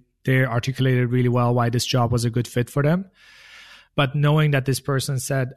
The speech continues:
"I want this job because I believe in your company's mission.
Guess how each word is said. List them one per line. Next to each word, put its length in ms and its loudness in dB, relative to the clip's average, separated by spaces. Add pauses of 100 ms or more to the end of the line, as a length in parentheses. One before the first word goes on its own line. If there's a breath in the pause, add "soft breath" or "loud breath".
"I 140 0
want 340 0
this 180 -2
job 320 -2
because 240 -2
I 120 0
believe 300 2
in 60 0
your 140 2
company's 480 0
mission. 560 -2